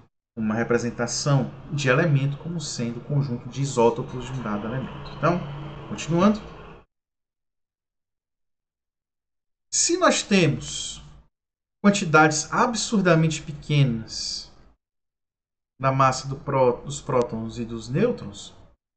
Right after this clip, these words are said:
como de fato podemos exprimir essa massa sem necessariamente estar operando tantas vírgulas numa quantidade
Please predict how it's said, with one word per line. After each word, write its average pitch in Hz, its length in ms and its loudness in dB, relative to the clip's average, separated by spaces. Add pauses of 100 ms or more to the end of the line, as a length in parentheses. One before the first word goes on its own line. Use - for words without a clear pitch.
(1600)
como 233 160 6
de 220 120 2
fato 175 420 4
podemos 147 560 0
exprimir 156 920 0 (180)
essa - 260 -2
massa 127 560 2 (360)
sem - 320 0
necessariamente 147 1000 0 (320)
estar - 600 2
operando 127 540 4
tantas 196 440 -2
vírgulas 131 680 -6 (760)
numa 135 200 -2
quantidade 127 720 2